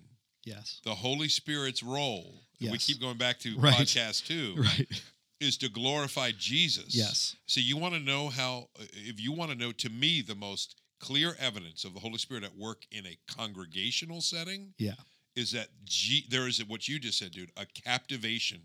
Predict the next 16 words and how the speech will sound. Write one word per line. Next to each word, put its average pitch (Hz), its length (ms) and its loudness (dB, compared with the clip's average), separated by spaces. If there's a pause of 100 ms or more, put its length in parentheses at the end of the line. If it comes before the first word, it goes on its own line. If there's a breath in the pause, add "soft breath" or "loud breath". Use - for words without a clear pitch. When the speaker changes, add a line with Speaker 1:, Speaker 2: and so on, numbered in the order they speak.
(140)
Speaker 1:
Yes. 104 340 -4 (200)
Speaker 2:
a 107 80 -2
preoccupation 110 1160 -2 (380)
with 110 200 2
Jesus. 87 420 -2
Speaker 1:
Yes. 107 340 0 (920 soft breath)
Speaker 2:
That's 135 520 0
what 135 260 -4
the 117 60 -10
Holy 123 220 -2
Spirit 110 400 -6 (120)
does. 107 380 -4
He 120 220 -4 (100)
glorifies 107 1160 -4
the 90 120 -10
Son. 90 320 -4